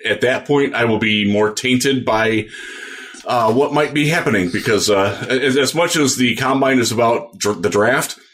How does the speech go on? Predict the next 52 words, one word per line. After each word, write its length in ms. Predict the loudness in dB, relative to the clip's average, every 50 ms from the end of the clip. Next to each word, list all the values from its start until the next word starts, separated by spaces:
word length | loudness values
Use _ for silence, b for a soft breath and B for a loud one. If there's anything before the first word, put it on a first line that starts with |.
| b b b b b b -6
it's 160 | -4 -2 -2 -2
really 420 | 0 0 2 2 2 4 2 2
where 300 | 2 2 2 2 2 2 0
free 280 | 0 0 2 2 2
agency 420 | 2 2 2 2 2 2 0 0 0
deals 380 | 0 2 2 2 2 2 0
get 180 | -2 -2 0 0
negotiated. 580 | 0 2 2 2 2 2 0 0 0 0 2 2
And 100 | 0 0
it's 160 | 0 0 0
where 380 | 2 2 2 2 2 0 0
a 80 | 0 0
lot 180 | 0 2 2 2
of 80 | 2 2
us 140 | 0 0 2
in 80 | 2
the 80 | 2 2
media 460 | 2 2 2 2 2 2 2 0 0
find 320 | -2 -2 -2 0 0 2 2
out 120 | 2 2
a 40 | 2
lot 260 | 2 2 2 2 2
of 120 | 2 2 2
what's 180 | 0 0 0
going 180 | 0 0 0 0
to 100 | 0 0
happen 280 | 0 -2 0 0 0 0
in 120 | 0 0 0
free 280 | 0 0 0 2 2 2
agency, 500 | 2 2 0 0 0 0 0 -2 -2 -4 B B B B B _
which 180 | -4 -2 0
starts, 480 | 0 0 2 2 2 2 0 0 -2 -2
I 100 | 0 0
think 200 | 0 0 0 0
it's 160 | 0 0 0 0
a 40 |
week 260 | 0 0 0 0 0 0
and 80 | 0 0
a 60 | 0
half 360 | 0 0 0 0 -2 -4 -6
after 280 | -4 -4 -2 -2 -2 -2
the 80 | -2
Combine 440 | -2 -2 0 0 2 2 2 2 0
starts, 320 | 0 0 2 2 0 0 0
and 120 | 0 0 0
it's 200 | 0 -2 -4 -2
well 200 | 0 0 0 0
before 240 | 0 0 0 2 2
the 80 | 2
draft 320 | 0 0 0 0 0 0 -2
takes 200 | -2 -2 -2 -4
place. 440 | -2 0 0 2 2 0 -2 B